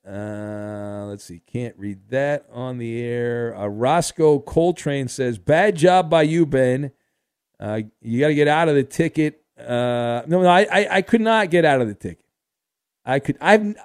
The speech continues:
I, I've never been able to get out of a ticket. I, I, ha-, well, actually, that's not, that's not true. I did, one time I got pulled over on, on the way to work, and the, uh, the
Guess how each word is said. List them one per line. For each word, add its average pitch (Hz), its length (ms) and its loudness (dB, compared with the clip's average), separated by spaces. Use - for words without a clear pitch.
I, 240 160 -2
I've 220 160 -2
never 233 800 6
been 170 160 4
able 180 280 4
to 143 100 -4
get 156 180 2
out 143 240 2
of 120 80 2
a 110 60 -4
ticket. - 380 -6
I, 147 260 0
I, 147 180 0
ha-, 170 280 2
well, 233 120 8
actually, 240 260 6
that's 240 240 6
not, 165 240 0
that's 180 240 2
not 131 180 0
true. 71 220 -14
I 151 120 2
did, 226 300 2
one 247 320 6
time 208 280 0
I 175 100 2
got 165 280 -2
pulled 170 240 2
over 98 440 2
on, 139 280 2
on 190 240 6
the 226 60 12
way 165 180 8
to 127 80 6
work, 101 400 -8
and 110 360 -2
the, 104 360 -4
uh, 95 220 -14
the 131 180 0